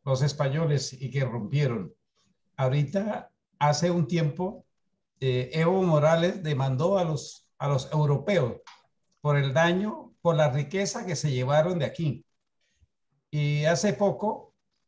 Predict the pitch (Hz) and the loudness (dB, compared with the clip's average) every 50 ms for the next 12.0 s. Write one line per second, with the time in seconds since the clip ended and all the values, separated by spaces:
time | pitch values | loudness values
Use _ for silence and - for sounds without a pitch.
0 | - 143 139 - - 143 139 147 156 175 185 185 185 165 143 190 175 147 - 131 | -8 -6 -4 -2 -2 0 0 0 0 0 0 0 0 0 0 -2 -2 -2 -2 -2
1 | 135 143 151 151 139 196 185 170 156 131 147 170 180 190 185 - 202 202 202 196 | -2 -2 -2 -2 -2 -2 0 0 0 2 2 4 4 2 2 0 -2 -2 -2 -2
2 | - - - 135 135 135 143 147 156 180 190 - - - 202 233 - - - _ | -4 -10 -8 -4 -2 0 0 2 2 2 2 0 -2 -4 -4 -6 -6 -12 -20 _
3 | _ _ _ _ _ _ - 151 151 143 - 175 156 147 147 131 - - - 147 | _ _ _ _ _ _ -2 -2 0 2 2 2 4 4 2 0 -2 -2 -2 -2
4 | 139 123 - 175 180 180 180 180 175 156 143 127 117 104 101 98 95 92 - _ | -2 0 0 -2 0 2 4 4 4 4 2 0 -2 -6 -8 -12 -16 -18 -20 _
5 | _ _ _ _ _ _ _ - 143 135 127 127 - 185 180 185 185 - - - | _ _ _ _ _ _ _ -2 0 0 0 2 4 4 4 4 4 0 -4 -6
6 | - - _ _ _ _ _ _ _ _ - 151 175 170 - - 165 147 135 127 | -6 -12 _ _ _ _ _ _ _ _ -2 0 0 0 2 2 0 0 0 -2
7 | - - 185 226 240 - - - _ _ _ - 135 131 123 123 156 160 165 175 | -2 -2 -2 -2 -2 -6 -10 -20 _ _ _ -4 -4 -2 0 2 2 2 2 0
8 | 190 185 - - 135 127 123 - 156 151 143 143 165 190 - - - _ _ _ | -2 -4 -6 -8 -10 -8 -4 0 0 2 2 2 0 -2 -4 -8 -14 _ _ _
9 | _ _ _ _ _ _ _ _ _ _ _ _ _ _ _ - 160 175 180 190 | _ _ _ _ _ _ _ _ _ _ _ _ _ _ _ -2 2 2 2 2
10 | - 311 - _ _ _ _ _ _ _ _ _ _ _ _ _ _ _ - 151 | 0 -4 -10 _ _ _ _ _ _ _ _ _ _ _ _ _ _ _ -2 0
11 | 151 147 147 139 - 139 127 127 131 135 156 180 160 147 - - - 92 - - | 2 2 2 2 0 -2 -2 0 0 2 2 2 2 0 -4 -6 -10 -16 -16 -18